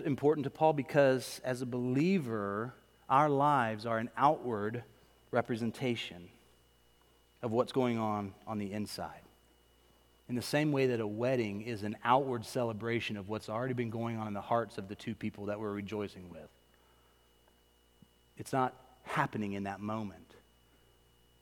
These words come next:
When Shane said yesterday, "I now pronounce you," it wasn't like, "Love." No, that was there before. It was already there inside them. We were just celebrating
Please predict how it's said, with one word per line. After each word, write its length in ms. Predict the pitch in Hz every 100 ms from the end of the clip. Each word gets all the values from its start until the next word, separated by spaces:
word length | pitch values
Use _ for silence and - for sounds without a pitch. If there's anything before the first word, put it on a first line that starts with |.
| _ _ _ _ _ _ _ _ _ _ _ _ _ _ _ _ _ _ _ -
When 120 | 120
Shane 300 | - 143 143
said 260 | - 135
yesterday, 400 | 127 131 - 120
"I 200 | 110 123
now 180 | 123 127
pronounce 500 | 123 127 123 131 -
you," 120 | 113
it 40 | 110
wasn't 280 | 117 107 120
like, 200 | 113 180
"Love." 680 | 202 285 277 294 285 302 277 - - _ _ _ _ _ _ _ _ _ _ _ _ 120
No, 100 | 113
that 140 | 127
was 100 | 107
there 160 | 117 127
before. 420 | 135 - 87 80 -
It 80 | 123
was 160 | 117
already 360 | 107 117 131 131
there 260 | 120 120 113
inside 500 | 120 - 98 95 85
them. 240 | 90 85 - - -
We 140 | 127
were 100 | 117
just 240 | 104 -
celebrating 720 | - 120 110 98 98 92 90